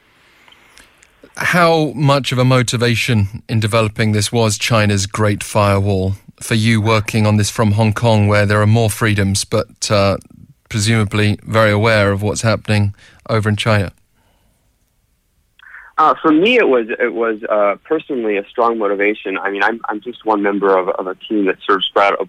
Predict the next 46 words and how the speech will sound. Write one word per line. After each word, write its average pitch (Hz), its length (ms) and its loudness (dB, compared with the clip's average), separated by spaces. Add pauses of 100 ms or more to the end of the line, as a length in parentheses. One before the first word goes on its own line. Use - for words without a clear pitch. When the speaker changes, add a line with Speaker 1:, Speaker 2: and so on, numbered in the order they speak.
(100)
Speaker 2:
around 101 180 0
the 95 80 -4
world. 95 380 0 (500)
Um, 101 220 -2
but 107 100 2
I, 113 200 2
I - 20 -2
lived 120 200 -4
in 110 120 -6
China 104 400 -2
for 98 100 -6
a 98 40 -6
long 101 200 -2
period 101 240 -4
of 95 100 -8
time 98 200 -4
before 98 280 -4
moving 113 380 -4
here 101 200 0
to 98 180 -2
Hong 95 180 -2
Kong 90 320 -4 (320)
and 101 240 -6
saw 113 160 2
firsthand 107 720 -2
sort 101 140 -6
of, 95 260 -4
uh, 92 220 2
the 101 160 -4
danger 101 480 0
of, 92 340 -4 (400)
of, 95 260 0 (160)
uh, 95 140 0
data 104 340 -2
centralization. 98 960 -2
Um, 92 240 -6
when 101 140 0
you 101 80 0
have 104 100 2
everybody's 104 460 0
data 98 260 0
in 98 80 -4
one 95 160 -2
place, 147 320 0 (540)
it 107 120 -2
makes, 110 220 0